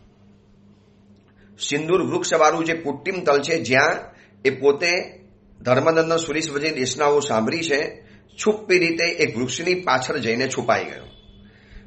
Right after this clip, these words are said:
જોઉં તો ખરો મુનિવરો શું કરે છે. આ કુવલય માલા ગ્રંથની અંદરમાં એ રાજાએ જે દ્રશ્ય જોયું એનું વર્ણન કરેલું છે.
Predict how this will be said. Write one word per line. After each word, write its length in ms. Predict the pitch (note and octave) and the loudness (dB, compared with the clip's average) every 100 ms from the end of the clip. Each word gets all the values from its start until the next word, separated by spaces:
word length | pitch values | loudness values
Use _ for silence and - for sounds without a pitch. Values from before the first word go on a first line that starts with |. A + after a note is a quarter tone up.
| - | -16
જોઉં 300 | F2 C3+ D3 | 2 4 4
તો 100 | G3 | 2
ખરો 220 | F#3+ F#3 G#3+ | 4 4 2
મુનિવરો 440 | E3+ F3+ F3+ F#3 | 0 2 4 2
શું 220 | F#3 F#3 | 0 0
કરે 240 | F3+ E3+ E3+ | 2 2 0
છે. 220 | F3+ - - - - _ - - - | -4 -6 -16 -20 -20 _ -20 -20 -2
આ 160 | C#3 C#3 | -2 0
કુવલય 360 | C#3+ D3+ E3 F#3+ | 0 2 4 4
માલા 320 | D#3+ D3+ E3+ | 4 4 4
ગ્રંથની 480 | C3+ C3+ C#3 E3 F3+ | 2 0 -2 -2 0
અંદરમાં 360 | D3+ D3+ D#3+ G#3 - - _ _ - - | 0 0 0 -2 -8 -20 _ _ -16 2
એ 120 | C#3 | 4
રાજાએ 560 | A#2+ A#2 C3 D#3+ F3 G3 | 4 4 4 4 2 0
જે 180 | - C#3 | -2 -4
દ્રશ્ય 480 | G#2+ A#2 - F#3 F#3 | -4 -6 -2 -2 -2
જોયું 280 | E3 F3 | -2 -2
એનું 240 | D3+ D3+ A#2+ | 2 2 2
વર્ણન 320 | A#2+ D3 G#3+ | 2 2 -2
કરેલું 400 | F3+ C#3 C3+ C3+ | 2 2 2 0
છે. 380 | D3+ E3 - | -2 -2 -4